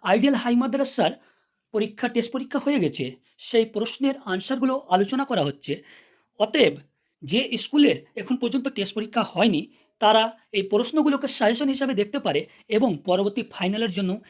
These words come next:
এই প্রশ্নগুলো দেখতে পারে। এই প্রশ্নগুলো খুব হচ্ছে গুরুত্বপূর্ণ। তাহলে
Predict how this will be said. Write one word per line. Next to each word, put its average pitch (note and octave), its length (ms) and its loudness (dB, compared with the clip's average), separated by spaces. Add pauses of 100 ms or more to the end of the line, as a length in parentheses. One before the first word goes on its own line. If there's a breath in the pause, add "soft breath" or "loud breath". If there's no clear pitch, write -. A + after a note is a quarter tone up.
(140 soft breath)
এই A3 120 2
প্রশ্নগুলো G3 600 -4 (220 soft breath)
দেখতে F#3 320 -2
পারে। E3 280 -2 (160 soft breath)
এই G3+ 100 -4
প্রশ্নগুলো A3+ 460 -2
খুব G3+ 200 -6
হচ্ছে G3+ 320 -6 (240 soft breath)
গুরুত্বপূর্ণ। C#3 680 -4 (420 soft breath)
তাহলে B3 340 2